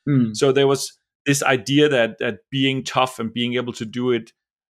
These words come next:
Speaker 2: every time you could kind of present yourself that way. And obviously that, that's something, maybe a negative thing that, that this culture brought with it. And it's obviously everyone kind of, uh,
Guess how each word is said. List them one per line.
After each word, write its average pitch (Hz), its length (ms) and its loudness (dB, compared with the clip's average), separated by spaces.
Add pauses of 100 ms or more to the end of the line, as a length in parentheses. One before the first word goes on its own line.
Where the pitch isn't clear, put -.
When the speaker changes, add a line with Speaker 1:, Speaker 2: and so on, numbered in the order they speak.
(240)
Speaker 2:
every 139 340 -2
time 143 240 2
you 127 60 0
could 123 180 -4
kind 131 200 0
of 113 60 -8
present 120 360 -6
yourself 120 320 -6
that 113 200 -4
way. 120 280 -4
And 120 200 -4 (320)
obviously 151 400 2
that, 139 260 2
that's 151 200 0
something, 156 360 -2
maybe 117 380 -2
a 107 60 -2
negative 123 520 -2
thing 107 300 -4
that, 101 320 -2 (840)
that 110 440 0
this - 380 -4 (180)
culture 113 580 0
brought 113 540 0
with 120 200 -2
it. 131 220 2
And 123 260 -6 (540)
it's - 460 -2
obviously 139 680 0
everyone 131 380 0
kind 117 220 -2
of, 107 80 -4
uh, 104 140 -4